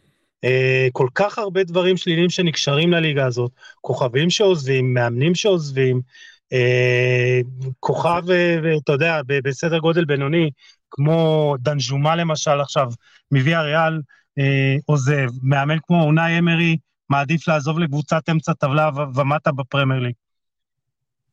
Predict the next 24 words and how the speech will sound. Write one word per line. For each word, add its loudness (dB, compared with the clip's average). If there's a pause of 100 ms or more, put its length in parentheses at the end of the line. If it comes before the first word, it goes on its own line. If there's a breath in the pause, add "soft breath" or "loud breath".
(120)
הליגה 0
בספרד -2 (140)
ובסריה 0
A, -4
ב-, -6 (100)
ב-, 0
באיטליה, 0 (400 soft breath)
מאבדות 0
מהיוקרה 0
שלהם 0 (400)
שנה 0
אחרי -4
שנה, 0 (640)
ואני 0
לא 0
רואה 2
איזה -4
מצב 0
שמשהו 0
שם 0 (140)
ישתנה. 0 (600)
ואני 2
אקח 0
לך -2